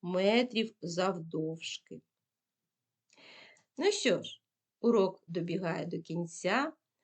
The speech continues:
Давайте пригадаємо з вами, яку літеру ми навчилися з вами писати,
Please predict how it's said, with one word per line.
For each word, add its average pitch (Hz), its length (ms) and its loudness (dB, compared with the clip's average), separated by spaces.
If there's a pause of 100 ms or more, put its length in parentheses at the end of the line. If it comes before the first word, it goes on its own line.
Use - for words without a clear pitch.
(520)
Давайте 381 400 4
пригадаємо 196 800 2
з 185 140 -6
вами, 302 360 4
яку 262 340 4
літеру 226 440 4
ми 190 80 2
навчилися 190 720 -4
з 165 100 -12
вами 165 400 -2
писати, 233 1040 -2